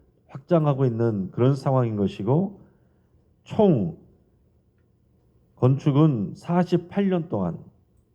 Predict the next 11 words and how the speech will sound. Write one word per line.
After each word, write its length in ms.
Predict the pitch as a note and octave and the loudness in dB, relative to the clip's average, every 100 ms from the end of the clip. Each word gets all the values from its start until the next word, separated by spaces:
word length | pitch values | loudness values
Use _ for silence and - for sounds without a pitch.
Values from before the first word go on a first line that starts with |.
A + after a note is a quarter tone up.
| _ _ _ _ - | _ _ _ _ -6
이루어지게 540 | G#2+ B2 A2 A2 A2+ | 2 2 2 0 2
됩니다. 520 | G2 F2+ F2+ G2 E2+ - _ _ _ _ _ _ _ _ | 2 0 0 0 -2 -12 _ _ _ _ _ _ _ _
그러니까 400 | B2 A#2 A2+ - - _ | 2 4 2 -2 -14 _
헤롯이 420 | - F3 D#3+ E3 | -2 2 2 0
죽고 220 | C3+ C3+ C#3 | -4 -4 -2
난 240 | B2 B2+ | 0 -2
후에 480 | - C#3 A#2 B2+ F3 E3+ - _ | 0 2 4 2 0 -6 -14 _
주후 400 | - B2+ E3+ E3+ | -8 -4 2 2
육십삼 680 | A#2+ B2+ - E3 - - F#3+ | 2 -2 -2 -4 -4 -6 -2
년에 220 | F#3+ E3+ B2 | -2 -2 0
가서야 580 | F#2+ - F#2 B2+ F3+ | -2 -2 -2 -2 -4